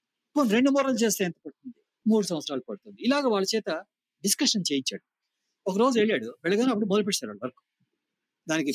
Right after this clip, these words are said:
పబ్లిక్ ఎక్స్‌పెండిచర్, డబ్బులు, బడ్జెట్ ఏమీ లేదు, వాళ్ళే డబ్బు చేశారు. చేసి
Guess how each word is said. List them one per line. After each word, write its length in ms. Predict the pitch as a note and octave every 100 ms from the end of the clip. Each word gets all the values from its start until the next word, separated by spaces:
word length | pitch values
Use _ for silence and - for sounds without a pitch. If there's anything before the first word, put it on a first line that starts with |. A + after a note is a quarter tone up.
| -
పబ్లిక్ 380 | C#3+ F#3+ F#3+ G3+ F3+
ఎక్స్‌పెండిచర్, 480 | - G#3+ G#3 G#3+ G#3
డబ్బులు, 320 | C4 D#4+ G#3
బడ్జెట్ 340 | A3+ C4+ F#3+ F3
ఏమీ 160 | B3
లేదు, 180 | A3+ C#3
వాళ్ళే 240 | F3+ D#4+ E4
డబ్బు 240 | B3+ A3+ G#3+ F3+ D#3+ C#3 _ -
చేశారు. 360 | G3 - - _ _ _ _
చేసి 380 | - A#3 C4+ A3+